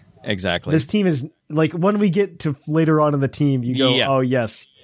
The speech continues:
Speaker 2: this team is not dedicated to Trick Room mode."
Speaker 1: Not at all.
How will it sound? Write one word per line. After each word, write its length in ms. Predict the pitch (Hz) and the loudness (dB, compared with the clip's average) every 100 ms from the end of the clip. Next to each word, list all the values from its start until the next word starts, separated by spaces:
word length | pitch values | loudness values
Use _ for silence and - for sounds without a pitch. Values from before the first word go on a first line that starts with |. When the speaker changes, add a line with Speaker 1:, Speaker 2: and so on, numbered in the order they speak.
| _ _ - | _ _ -2
Speaker 2:
this 160 | 156 | -2
team 220 | - 185 165 | 2 2 2
is 160 | 139 | 2
not 240 | 156 156 143 | 2 0 2
dedicated 500 | 151 147 151 135 123 | 2 2 0 -2 -2
to 80 | 120 | -4
Trick 280 | - - | -4 -4
Room 200 | 127 117 | -4 -2
mode." 320 | 104 104 104 98 | -2 -4 -4 0
Speaker 1:
Not 200 | 104 107 | 2 2
at 100 | 98 | 2
all. 240 | 78 | -2